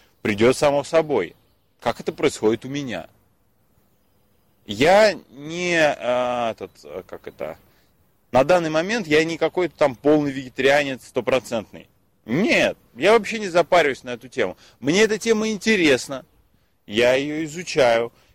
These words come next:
И, наверное, я приду в состояние, когда я буду есть только одни фрукты, просто для того, чтобы прочувствовать это состояние. Насколько оно отличается от состояния, когда,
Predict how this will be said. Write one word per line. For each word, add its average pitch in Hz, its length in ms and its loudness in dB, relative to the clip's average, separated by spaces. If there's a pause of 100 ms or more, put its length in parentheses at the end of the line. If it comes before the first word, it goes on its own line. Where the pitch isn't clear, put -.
И, 127 100 -2
наверное, 131 500 0
я 123 120 -2
приду 123 280 -6
в - 60 -16
состояние, 120 640 0
когда 110 240 -2
я 110 80 0
буду 110 220 -6
есть 113 260 -2
только 113 260 2
одни 110 180 0
фрукты, 220 500 -4 (320)
просто 135 320 2
для 117 180 -6
того, 151 320 2
чтобы 127 540 -2 (100)
прочувствовать 135 580 -2
это 131 160 -4
состояние. 117 800 -4 (220)
Насколько 147 440 2
оно 131 140 2
отличается 147 800 -2 (1200)
от 113 300 4
состояния, 117 640 -2
когда, 107 540 0